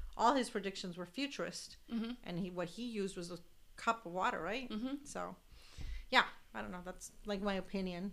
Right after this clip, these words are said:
Speaker 1: I'm not a professional scryer.
Speaker 2: <laughs>
Speaker 1: I do scry a little bit, but I'm not dedicated to scrying. So, and I really haven't tried that many methods of scrying to be able to compare. But, like, off the top of my head, uh, that's kind of what I think.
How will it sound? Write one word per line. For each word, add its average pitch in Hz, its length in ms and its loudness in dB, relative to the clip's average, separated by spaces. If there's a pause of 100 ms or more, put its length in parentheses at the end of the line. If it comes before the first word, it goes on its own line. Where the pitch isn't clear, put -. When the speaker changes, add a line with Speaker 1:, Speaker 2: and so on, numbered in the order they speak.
Speaker 1:
I'm 185 100 2
not 202 140 6
a 190 40 -4
professional 190 480 -2
scryer. 208 680 10 (200)
Speaker 2:
<laughs> - 40 8
Speaker 1:
I 240 120 12
do 294 140 12
scry 247 380 12
a 208 40 10
little 247 260 12
bit, 208 320 6
but 202 140 10
I'm 202 180 10
not 196 260 8 (200)
dedicated 226 560 10
to 185 60 -2
scrying. 185 580 8
So, 180 220 4
and 180 100 2
I 185 60 4
really 196 240 4
haven't 185 280 6
tried 175 380 4
that 180 200 6
many 175 200 0
methods 185 440 -2
of 170 60 -4
scrying 180 420 0
to 185 60 -10
be 175 100 -4
able 170 140 -4
to 185 120 -14
compare. 175 440 0
But, 180 220 -2
like, 185 360 -4
off 202 220 8
the 202 60 -4
top - 260 0
of 180 80 -4
my 190 100 -6
head, 175 340 -4 (640)
uh, 185 120 -2
that's 180 180 -8
kind 175 160 0
of 170 80 -4
what 175 100 -2
I 175 60 -4
think. - 340 -8